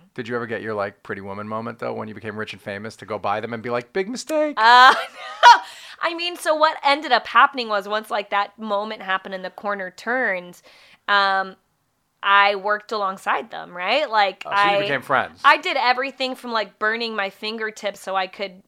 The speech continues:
Speaker 2: remove the souffle ring as fast as them. And also, like, in my pursuit, I was like, "All right, well, this, these are good, like, human skills, right?" And so I was like, "I'm gonna, like, get into these,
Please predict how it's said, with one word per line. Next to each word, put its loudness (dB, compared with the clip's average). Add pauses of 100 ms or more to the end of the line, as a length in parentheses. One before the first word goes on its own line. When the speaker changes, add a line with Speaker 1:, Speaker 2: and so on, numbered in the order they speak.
Speaker 2:
remove -6
the -6
souffle 0
ring -2
as -8
fast -2
as -12
them. -8 (460)
And -6
also, -2
like, -4
in -6
my -4
pursuit, -12
I -2
was -12
like, -4
"All -2
right, -4
well, -2 (640)
this, -8
these -10
are -6
good, -6
like, -4
human -6
skills, -8
right?" -6 (540)
And -6
so -4
I 4
was -8
like, -4
"I'm -2
gonna, -8
like, -4
get -6
into -10
these, -18